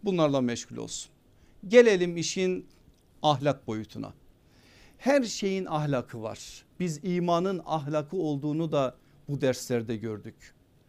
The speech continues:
İnfakın da bir ahlakı var. O ahlaki esasları da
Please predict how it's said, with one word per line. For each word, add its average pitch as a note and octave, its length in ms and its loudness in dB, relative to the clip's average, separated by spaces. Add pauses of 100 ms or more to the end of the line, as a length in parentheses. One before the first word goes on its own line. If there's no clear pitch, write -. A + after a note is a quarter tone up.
(540)
İnfakın D#3+ 720 2
da C#3 140 -4
bir B2+ 160 -6
ahlakı A2+ 480 -6
var. - 420 -12 (680)
O A#3+ 220 8
ahlaki F3 440 4
esasları E3 760 2
da G3 220 2